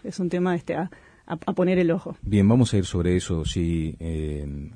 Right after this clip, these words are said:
Speaker 2: en los próximos minutos. Ahora, eh, quería preguntarle, porque de pronto, en la comparación,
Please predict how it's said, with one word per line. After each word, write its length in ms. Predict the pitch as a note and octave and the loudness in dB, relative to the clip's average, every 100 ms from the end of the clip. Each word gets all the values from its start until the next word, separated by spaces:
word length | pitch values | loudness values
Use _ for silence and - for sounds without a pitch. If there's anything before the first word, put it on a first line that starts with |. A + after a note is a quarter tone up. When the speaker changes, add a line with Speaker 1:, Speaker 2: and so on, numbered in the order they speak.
| - | -10
Speaker 2:
en 140 | G#2 F2+ | -4 -2
los 100 | F2 | 0
próximos 420 | - F#2 F#2+ E2+ | -2 0 0 2
minutos. 380 | F2 D#2+ F2 - | 0 0 -4 -4
Ahora, 460 | G2+ G#2 G#2 G#2 D#2+ | 0 2 4 2 0
eh, 180 | G2+ F#2 | 0 0
quería 220 | G#2+ C3 | 0 0
preguntarle, 540 | C3+ B2+ B2 C3 B2+ | 4 4 4 2 2
porque 480 | A#2 B2+ A2 A#2+ A#2 | 2 2 4 4 4
de 160 | G2+ G2 | 2 0
pronto, 400 | G#2+ F#2 F2 F#2 | 4 4 2 0
en 140 | G2 | 2
la 140 | F#2 F2 | 0 0
comparación, 880 | F2+ F2 F#2+ - A#2+ G#2 F#2+ G#2 | 0 0 0 0 4 4 4 0